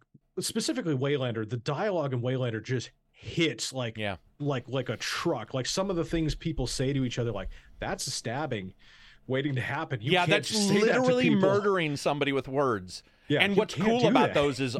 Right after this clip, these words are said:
Speaker 2: all the characters in those books, they'll lose, they have a goal, and they don't
Speaker 1: Mm-hmm.
Speaker 2: realize they probably lost, like, they, they may have lost sight of the g-, like, the goal may not even be attainable anymore,
Speaker 1: Mm-hmm.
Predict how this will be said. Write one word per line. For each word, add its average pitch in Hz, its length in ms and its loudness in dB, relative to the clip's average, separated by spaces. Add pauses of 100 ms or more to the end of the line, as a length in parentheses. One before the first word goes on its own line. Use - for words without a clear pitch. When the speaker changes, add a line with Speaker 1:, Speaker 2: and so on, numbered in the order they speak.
Speaker 2:
all 139 160 2
the 139 80 0
characters 135 680 -2
in 123 140 -2
those 117 180 0
books, 101 480 -4 (680)
they'll 131 280 0
lose, 147 380 0 (360)
they 131 80 2
have 135 140 2
a 120 60 -4
goal, 110 540 0 (240)
and 135 140 2
they 135 80 4
don't 127 260 2
Speaker 1:
Mm-hmm. 104 60 -4
Speaker 2:
realize 120 460 2
they 98 100 -10
probably 117 640 -2
lost, 92 460 -8
like, 120 260 -2
they, 120 200 -8
they 123 260 0
may 131 340 2
have 123 160 0
lost 104 240 -2
sight 110 240 -2
of 95 80 -6
the 95 60 -12
g-, 87 140 -16
like, 127 280 -2
the 170 60 -4
goal 151 340 0
may 131 160 -4
not 117 180 -4
even 110 220 -6
be 104 100 -4
attainable 107 500 -8
anymore, 131 400 -6
Speaker 1:
Mm-hmm. 107 240 -6